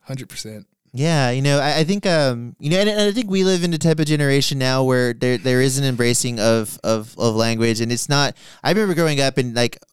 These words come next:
Speaker 2: elders being like, "Oh, only ignorant people swear," and, and things like that. And there is an aspect of that, but it's not a hundred
Speaker 1: I don't know,
Speaker 2: percent.
Speaker 1: man. Some of the smartest people I know
Speaker 2: Exactly.
Speaker 1: <laughs> are super fucking dirty.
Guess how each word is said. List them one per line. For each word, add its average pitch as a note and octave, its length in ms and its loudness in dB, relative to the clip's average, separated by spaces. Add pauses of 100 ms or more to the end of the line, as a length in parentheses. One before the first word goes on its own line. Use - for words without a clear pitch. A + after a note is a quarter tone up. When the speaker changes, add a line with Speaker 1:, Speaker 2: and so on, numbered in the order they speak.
Speaker 2:
elders C3+ 340 2
being A#2+ 280 -2
like, A#2 200 -2
"Oh, A#2+ 280 2
only A#2+ 320 -2
ignorant A2 340 -6
people G#2+ 340 -4
swear," G#2+ 460 0
and, G#2+ 160 -6
and A2+ 100 -10
things A2+ 220 -6
like G#2+ 140 -4
that. B2+ 160 -2
And C#4 100 -6
there E4+ 160 0
is F#3+ 160 2
an C#3+ 80 0
aspect C#3 420 -2
of C3 180 2
that, D3 280 0
but C#3+ 100 0
it's C#3 160 -2
not C#3 240 2
a A2+ 60 0
hundred A#2 240 -2
Speaker 1:
I D#3 60 0
don't D3 100 2
know, C3+ 80 2
Speaker 2:
percent. A2 180 0
Speaker 1:
man. A#2 100 -2
Some D3 180 -2
of D3+ 40 0
the C3+ 80 2
smartest B2 460 0
people C3 180 0
I - 220 -2
know A#3 80 2
Speaker 2:
Exactly. G#3+ 560 2
Speaker 1:
<laughs> A#3 840 -2
are B2 80 -6
super - 880 -2
fucking F#2+ 380 -14
dirty. F2 340 -16